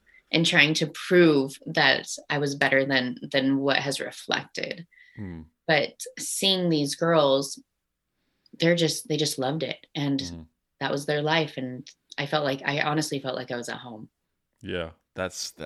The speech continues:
Speaker 2: I, I love that realization of, uh, "Hey, I need to get better." But then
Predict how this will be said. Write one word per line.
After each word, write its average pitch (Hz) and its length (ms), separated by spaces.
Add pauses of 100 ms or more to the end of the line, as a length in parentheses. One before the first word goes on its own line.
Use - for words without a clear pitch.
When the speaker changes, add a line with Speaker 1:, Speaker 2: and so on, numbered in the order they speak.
Speaker 2:
I, 87 160
I 98 300
love 95 300
that 90 160
realization 90 680
of, 85 300
uh, 85 220 (460)
"Hey, 104 140
I 95 60
need 98 160
to 101 80
get 87 200
better." 95 240
But 92 220
then 90 320